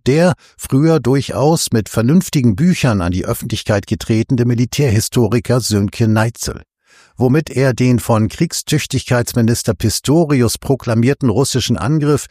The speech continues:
gleich mal um ein halbes Jahrzehnt nach vorne verlegte.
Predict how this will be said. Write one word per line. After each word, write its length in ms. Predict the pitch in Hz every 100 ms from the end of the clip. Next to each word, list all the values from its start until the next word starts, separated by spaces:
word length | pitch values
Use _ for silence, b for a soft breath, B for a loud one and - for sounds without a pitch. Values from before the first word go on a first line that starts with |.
| b -
gleich 260 | 160 156
mal 220 | - 135 110
um 100 | 123
ein 240 | 113 78
halbes 400 | 98 95 98 -
Jahrzehnt 500 | 101 98 - 98 87
nach 140 | 120
vorne 460 | - - - - -
verlegte. 680 | - 65 - - - 67